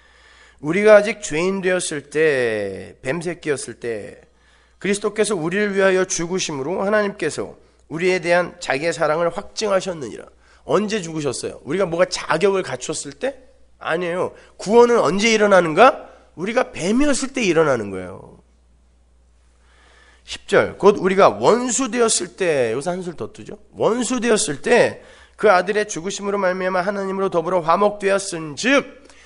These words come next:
우리가 원수 되었을 때 우리가 구원받았죠? 그러면은 구원받고 난 다음에는 우리가 금방 성자 돼요?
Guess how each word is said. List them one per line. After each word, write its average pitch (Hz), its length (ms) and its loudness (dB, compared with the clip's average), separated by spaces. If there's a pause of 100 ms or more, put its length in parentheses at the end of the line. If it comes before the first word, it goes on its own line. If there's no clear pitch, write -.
(140)
우리가 240 340 0
원수 220 540 0
되었을 254 440 2
때 254 120 0
우리가 220 460 0
구원받았죠? 190 840 2 (1000)
그러면은 254 540 4
구원받고 254 560 4
난 240 240 4
다음에는 202 400 4
우리가 196 180 0
금방 208 340 2
성자 240 460 -2
돼요? 226 260 0